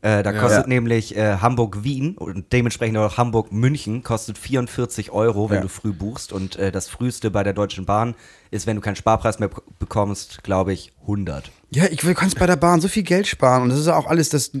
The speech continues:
Speaker 3: klar, das erzählt dir keiner, weil warum sollen die das nicht mehr erzählen von der Bahn? Aber ja, da muss aber ein bisschen
Speaker 1: Oh.
Speaker 2: Ja, es gibt gerade, gerade im Sommer gibt's diese Auslandsangebote.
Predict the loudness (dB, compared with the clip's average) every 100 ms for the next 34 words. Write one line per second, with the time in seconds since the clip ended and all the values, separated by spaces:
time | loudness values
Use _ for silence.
0 | -4 0 0 0 2 2 4 4 4 4
1 | 4 6 6 6 4 4 2 2 0 0
2 | 0 -2 -2 0 -2 0 0 0 0 2
3 | 2 0 -8 -20 -20 -20 -20 _ _ _
4 | _ _ _ -6 -2 -2 0 0 0 0
5 | -2 0 0 -2 -2 -2 -2 -4 0 2
6 | 4 2 2 0 0 0 0 0 0 -4
7 | -6 -2 0 0 -2 -2 -2 -2 -4 -4
8 | -6 -4 -6 -4 -4 -4